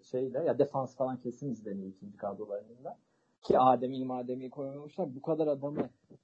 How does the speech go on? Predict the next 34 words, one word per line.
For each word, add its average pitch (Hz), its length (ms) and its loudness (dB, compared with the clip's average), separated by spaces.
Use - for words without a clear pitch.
sen 147 140 -2
o, 143 140 0
bir 123 220 -6
Avrupa'da 123 500 2
yok. 139 280 -6
Yani 98 180 -12
sadece 113 280 -4
ligde 131 420 -4
işte - 240 -12
kupa 117 380 -8
ne 107 140 -8
kadar 107 280 -6
şey 107 200 -8
olursa 165 520 -6
burada 135 260 6
şeyli 135 240 4
kullanmak 139 580 0
zor, 120 200 -4
zor 127 180 0
iş. - 240 -10
Ya 220 120 -4
yarın 127 260 8
öbür 127 200 4
gün 127 180 2
ben 131 200 2
niye 120 120 4
oynamıyorum 107 520 -4
diyecek. 127 280 -2
Öteki 117 300 0
de 110 160 0
aynısını 98 460 -14
diyecek 101 300 -6
falan. 131 280 2
Uğraşacak. 113 240 6